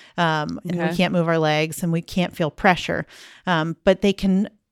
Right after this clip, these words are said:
Speaker 1: um, turn it down some so that we can at least feel pressure and some of that feedback about when we're having a contraction without feeling the sharp, ouchy pain part of it.
Speaker 2: Okay.
Speaker 1: Um,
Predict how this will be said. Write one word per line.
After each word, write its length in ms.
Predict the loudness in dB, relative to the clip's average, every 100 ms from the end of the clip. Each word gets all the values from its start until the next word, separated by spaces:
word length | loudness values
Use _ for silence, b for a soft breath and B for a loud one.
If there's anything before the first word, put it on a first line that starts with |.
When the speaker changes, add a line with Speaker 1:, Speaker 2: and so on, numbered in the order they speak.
| -4
Speaker 1:
um, 300 | 0 0 -2
turn 280 | 0 4 4
it 120 | 4
down 320 | 2 0 -2
some 400 | -2 -4 -2 -4
so 180 | 0 2
that 140 | 4
we 80 | 2
can 180 | 0 -2
at 120 | -2
least 340 | 0 0 0 -6
feel 440 | -6 0 4 2 0 -8
pressure 720 | -8 -4 -4 -2 0 0 -2 B B B B
and 360 | 2 2 2 -2
some 260 | 0 2
of 160 | 2 0
that 280 | 0 0 -2
feedback 560 | -4 -2 -2 -2 -2
about 300 | 0 0 0
when 220 | 0 0 2
we're 100 | 0
having 300 | 0 0 -2
a 60 |
contraction 760 | -2 -2 0 -2 2 4 4 2 -2
without 460 | 0 4 2 2
feeling 400 | 0 0 2 0
the 80 | -2
sharp, 400 | -2 2 2 0 -4
ouchy 400 | -2 -2 -2 -6
pain 400 | -6 -6 -4 -4
part 300 | -6 -6 -6
of 120 | -8
it. 300 | -8 -10 -14 B B B
Speaker 2:
Okay. 280 | -8 -4 -2
Speaker 1:
Um, 420 | 2 4 2 -2